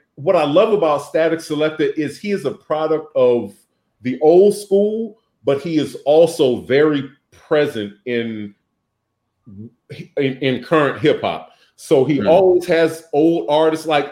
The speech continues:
Speaker 1: it's always, you got, it, it, it's always all of the tiers. You got the older artists, and you'll have the, the artists that are now considered older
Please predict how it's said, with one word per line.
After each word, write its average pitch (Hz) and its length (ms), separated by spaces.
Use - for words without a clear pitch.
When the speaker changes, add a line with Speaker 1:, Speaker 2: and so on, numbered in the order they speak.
Speaker 1:
it's 143 140
always, 185 460
you 147 100
got, 147 300
it, 156 180
it, 175 180
it's 175 160
always 202 360
all 175 280
of 147 120
the 127 80
tiers. 131 440
You 139 60
got 123 200
the 113 60
older 175 340
artists, 156 440
and 135 100
you'll 135 140
have 127 300
the, 107 340
the 127 120
artists 156 380
that 127 160
are 107 360
now 147 440
considered 160 720
older 151 640